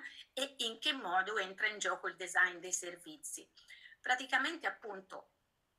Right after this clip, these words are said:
la situazione attuale sposta la necessità dal progettare cose a progettare relazioni. Chiaramente le relazioni non sono esse stesse l'oggetto del progetto, l'oggetto del progetto sono le condizioni per favorire e per facilitare queste relazioni.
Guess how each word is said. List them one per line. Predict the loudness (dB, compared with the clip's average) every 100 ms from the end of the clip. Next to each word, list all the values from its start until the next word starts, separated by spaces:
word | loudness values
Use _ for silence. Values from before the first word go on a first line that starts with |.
| _
la | -4
situazione | -2 -2 0 0 2 4
attuale | 4 4 6 8 6
sposta | 0 2 2 2 2 2
la | 2
necessità | 0 -4 -4 -6 -6 6 8 8 4
dal | 0 0
progettare | 0 -2 -2 4 4 4
cose | 2 6 6 4 -2 -4
a | -6
progettare | -4 -4 -4 2 4 4 2
relazioni. | -2 -2 -2 -4 -6 -10 -14 -16 -16 -20 -20 -20 _ _
Chiaramente | 4 4 0 -8 -8
le | -6
relazioni | -4 -2 -2 -2 -2 -2
non | -6 -6
sono | -6 -6 -6 -8
esse | -4 -2 -2
stesse | -2 -2 -2 -2 -2
l'oggetto | -4 -2 -2 -2 -6
del | -6 -4
progetto, | -4 -2 -2 -4 -6
l'oggetto | -4 2 0 0
del | -6 -2
progetto | 2 2 2 -2 -6 -4
sono | -2 -2 -2
le | -2 -4
condizioni | -6 -8 -8 -4 -2 -2 -4 -6
per | -6
favorire | -4 -2 -2 -4 -4 -2 -2 -4
e | -10
per | -8 -2
facilitare | 2 2 0 0 12 12 12 10
queste | -2 -4 -4 -4
relazioni. | -6 -6 -8 -8 -8 -12